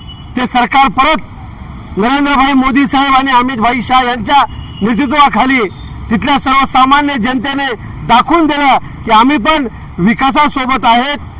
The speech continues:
आपण पाहितलं असेल, जो राहुल गांधी सर्व परीक्षेमध्ये नापास होत आहे, स्वतःची काँग्रेस संपून जात आहे, पण त्यांच्याकडे कुठलंच कारण नाही.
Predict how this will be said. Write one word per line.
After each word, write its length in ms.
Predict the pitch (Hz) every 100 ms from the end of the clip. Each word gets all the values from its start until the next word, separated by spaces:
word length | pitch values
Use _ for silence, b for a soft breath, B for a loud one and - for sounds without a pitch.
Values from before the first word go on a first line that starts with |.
| - -
आपण 300 | 160 247 240
पाहितलं 400 | 233 262 202 277
असेल, 400 | 277 302 302 262 - - - - - - -
जो 120 | 233
राहुल 500 | 285 277 269 277 254
गांधी 380 | 247 247 277 302 262 - - - -
सर्व 380 | 247 254 302 240
परीक्षेमध्ये 640 | 277 269 185 277 269 262
नापास 460 | 254 240 240 277 -
होत 160 | 247 214
आहे, 380 | 233 240 277 262 - - - - - - -
स्वतःची 500 | 240 277 269 - 302 202
काँग्रेस 440 | 311 269 285 254
संपून 400 | 254 254 294 311
जात 260 | 277 269 269
आहे, 320 | 254 269 294 269 - - - - -
पण 180 | 262 285 214
त्यांच्याकडे 480 | 269 208 294 302
कुठलंच 420 | 220 254 285 302 247
कारण 320 | 302 302 294
नाही. 320 | 294 277